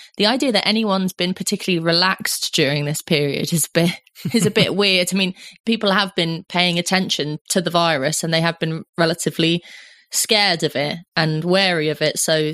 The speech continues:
that's, it's just a bit of a nonsense. I suppose it was Boris Johnson trying to signal that there has been a shift, when actually, if you look at what the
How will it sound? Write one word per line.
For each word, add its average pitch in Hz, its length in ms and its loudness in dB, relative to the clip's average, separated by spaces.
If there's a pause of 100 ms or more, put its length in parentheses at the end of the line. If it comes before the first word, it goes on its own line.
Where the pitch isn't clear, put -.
that's, - 580 -2
it's - 300 -4
just - 240 0
a - 20 2
bit 170 160 0
of 151 80 -4
a 160 60 2
nonsense. 170 640 -2 (400)
I 196 80 2
suppose 208 400 0
it - 80 -4
was 175 100 -4
Boris 190 300 0
Johnson 180 280 -2
trying 185 500 2
to - 140 -2
signal 165 440 0
that 160 120 -2
there 160 180 2
has 170 240 0
been 165 180 0
a 156 60 0
shift, - 500 -2
when 180 100 2
actually, 175 300 0
if - 100 -8
you 175 120 2
look 185 280 0
at 147 200 0 (640)
what 180 200 2 (280)
the 156 420 2